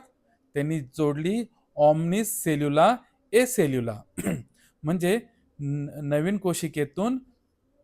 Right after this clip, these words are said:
म्हणजे जुन्या कोशिकेतून नवीन कोशिका निर्माण होते. हे बघा, न-, नवीन कोशिका जुन्या कोशिकेतून निर्माण होते,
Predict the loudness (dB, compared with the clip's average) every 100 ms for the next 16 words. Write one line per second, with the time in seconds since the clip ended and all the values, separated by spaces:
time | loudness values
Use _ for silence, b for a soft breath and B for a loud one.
0 | _ -6 -2 0 0 0 0 0 0 -4
1 | -4 -6 -4 -4 -2 0 0 -2 -4 -6
2 | -6 0 0 0 -6 -10 -4 -2 0 -2
3 | -2 -6 -6 -4 -4 -4 -2 0 0 -2
4 | -8 b b b -10 -10 -10 _ _ -4
5 | -2 -2 -2 -4 -4 0 2 2 -2 -4
6 | -4 -6 -6 -10 -8 -10 -10 -8 -6 -6
7 | -6 -6 -6 -6 -6